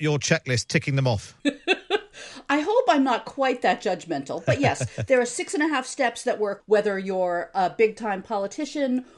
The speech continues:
Speaker 2: uh, or whether you're just a human being talking to another human being.
Speaker 1: Has what we expect from an apology changed? Has the, has the, the art of the apology changed over time in history?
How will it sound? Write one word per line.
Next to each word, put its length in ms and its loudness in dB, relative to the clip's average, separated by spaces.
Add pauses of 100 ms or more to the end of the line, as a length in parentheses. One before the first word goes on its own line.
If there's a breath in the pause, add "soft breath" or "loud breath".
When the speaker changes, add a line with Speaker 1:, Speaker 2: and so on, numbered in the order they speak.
(240 loud breath)
Speaker 2:
uh, 200 -2
or 120 -2
whether 220 0
you're 100 -8
just 220 -6
a 40 -2
human 240 -2
being 280 -4
talking 320 -6
to 100 -6
another 240 -4
human 240 -6
being. 380 -8 (100)
Speaker 1:
Has 240 -2
what 280 -2
we 140 0
expect 500 -2
from 80 -2
an 60 2
apology 460 -2
changed? 600 0
Has 100 0
the, 180 0
has 220 -2
the, 260 -2
the 140 2
art 320 0
of 60 -2
the 80 0
apology 420 -2
changed 640 0 (480 loud breath)
over 240 2
time 380 0
in 60 0
history? 480 -2